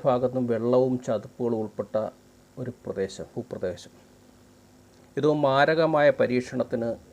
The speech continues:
കുറേ ശാസ്ത്രജ്ഞന്മാർ തയ്യാറെടുക്കുന്നു. ഞാൻ അവരോട് പറഞ്ഞു, "ഇത് ചെയ്യരുത്, ഭൂമി മുഴുവൻ നശിക്കും."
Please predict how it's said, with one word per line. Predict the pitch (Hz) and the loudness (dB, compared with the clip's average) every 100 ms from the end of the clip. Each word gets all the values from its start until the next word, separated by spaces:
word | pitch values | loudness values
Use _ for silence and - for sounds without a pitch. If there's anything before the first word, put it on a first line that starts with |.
| - - | -20 -12
കുറേ | 131 123 | 0 2
ശാസ്ത്രജ്ഞന്മാർ | 123 - 123 123 139 131 123 - 113 101 - - 113 | 2 2 -2 0 -6 -4 -6 -4 -6 -8 -12 -6 0
തയ്യാറെടുക്കുന്നു. | 107 110 92 87 87 73 - - - - - - - - | 2 0 -2 -8 -14 -18 -20 -20 -20 -20 -20 -20 -10 -2
ഞാൻ | 147 | 2
അവരോട് | 139 151 156 139 | 2 4 2 2
പറഞ്ഞു, | 135 143 143 98 - 147 | 2 2 0 -4 -10 -8
"ഇത് | 139 | -6
ചെയ്യരുത്, | 135 131 135 113 - - - - - - - - - | -4 -2 -2 -2 -8 -14 -20 -20 -20 -20 -20 -20 -4
ഭൂമി | 147 151 165 | 0 2 2
മുഴുവൻ | 139 143 151 151 | 2 0 0 0
നശിക്കും." | 123 - - | -2 -6 -12